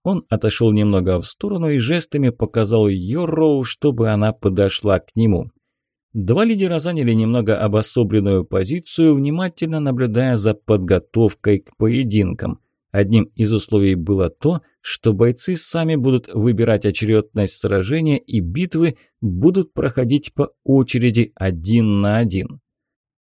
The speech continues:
"Нам предстоит довольно интересное зрелище", первым заговорил командир, облокотившись об стену. Рядом с ним застыла глава с крайне задумчивым выражением на лице.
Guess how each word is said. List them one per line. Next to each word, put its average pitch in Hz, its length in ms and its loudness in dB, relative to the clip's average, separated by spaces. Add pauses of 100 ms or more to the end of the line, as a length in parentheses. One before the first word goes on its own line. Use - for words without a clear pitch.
(360)
"Нам 127 440 2
предстоит 165 580 -2
довольно 156 540 0
интересное 131 960 0
зрелище", 113 800 -2 (240)
первым 104 320 2
заговорил 98 440 2
командир, 95 520 -2
облокотившись 104 880 -2
об 110 160 0
стену. 98 480 0 (360)
Рядом 156 320 0
с - 140 -6
ним 196 160 0 (140)
застыла 110 500 -2
глава 98 680 -2
с - 140 -10
крайне 175 480 -2
задумчивым 120 800 -4
выражением 120 720 0
на 113 80 0
лице. 113 540 0